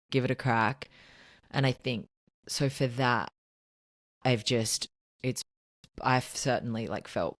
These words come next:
like I've blossomed to new levels, like, of, of knowing that, like,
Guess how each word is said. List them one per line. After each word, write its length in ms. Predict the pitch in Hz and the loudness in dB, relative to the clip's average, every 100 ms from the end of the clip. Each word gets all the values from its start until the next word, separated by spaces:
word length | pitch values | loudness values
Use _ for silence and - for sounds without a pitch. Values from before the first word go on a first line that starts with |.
| _ _ | _ _
like 200 | 113 - - | -12 -10 -6
I've 160 | 117 - | -6 -4
blossomed 520 | 120 104 - 110 107 | -2 -2 -2 -2 -2
to 120 | - | -4
new 140 | 113 98 | -4 -6
levels, 460 | 78 76 64 - | -6 -8 -8 -8
like, 160 | 107 98 | -8 -8
of, 220 | - 107 - _ - | -6 -8 -10 _ -8
of 360 | - 123 117 - 67 71 - _ _ _ - | -2 -2 -4 -16 -20 -20 -20 _ _ _ -12
knowing 440 | - 143 131 131 131 | -2 2 4 2 0
that, 200 | 120 - - - | -2 -4 -10 -10
like, 240 | 113 - | -8 -10